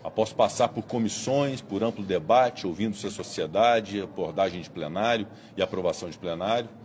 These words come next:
sancionada por um presidente da República, que esta lei só possa ser declarada inconstitucional pelo colegiado do Supremo Tribunal Federal. Não há absolutamente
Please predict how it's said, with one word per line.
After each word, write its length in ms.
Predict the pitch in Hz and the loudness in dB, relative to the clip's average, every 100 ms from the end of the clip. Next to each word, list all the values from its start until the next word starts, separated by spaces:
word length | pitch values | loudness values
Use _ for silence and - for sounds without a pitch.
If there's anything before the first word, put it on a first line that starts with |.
| - - - | -20 -20 -12
sancionada 880 | - - 175 - 139 113 135 160 - | -2 2 2 2 2 4 4 4 2
por 140 | 120 | 0
um 40 | |
presidente 420 | 104 107 92 104 92 | 0 0 0 -2 0
da 80 | |
República, 600 | 85 82 107 107 113 - - - - - - - - - - - | -2 -2 -2 -2 -4 -8 -12 -18 -20 -20 -20 -20 -20 -20 -20 -6
que 200 | - 117 | 2 6
esta 380 | 151 - - 117 | 6 4 2 4
lei 360 | 98 104 110 - - - - | 4 2 2 -6 -16 -18 -16
só 200 | - 113 | -2 0
possa 340 | 95 135 135 113 | 4 4 4 0
ser 200 | - 113 | -2 -2
declarada 540 | 110 104 95 101 101 | 0 2 4 4 2
inconstitucional 920 | 101 101 95 - 92 85 95 101 - - - - - | -4 -4 -6 -4 -4 0 2 0 -6 -18 -20 -20 -6
pelo 180 | 113 110 | -2 0
colegiado 1000 | - 143 143 131 95 95 101 101 104 107 - - - | 2 2 4 2 0 4 4 4 0 -8 -10 -16 -12
do 80 | 101 | -8
Supremo 420 | - 107 104 104 | -6 -2 -2 0
Tribunal 400 | 101 98 90 87 | -4 -6 -4 -4
Federal. 440 | 87 82 73 55 - - - - - - - - - - - - - - - | -4 -4 -4 -6 -14 -20 -20 -20 -20 -20 -20 -20 -20 -20 -20 -20 -20 -20 -8
Não 220 | 101 120 | -2 2
há 220 | 123 127 117 | 4 4 2
absolutamente 1160 | 107 - 117 107 104 123 127 - 123 117 101 | 0 -4 -2 0 0 -2 -4 -6 -4 -2 -2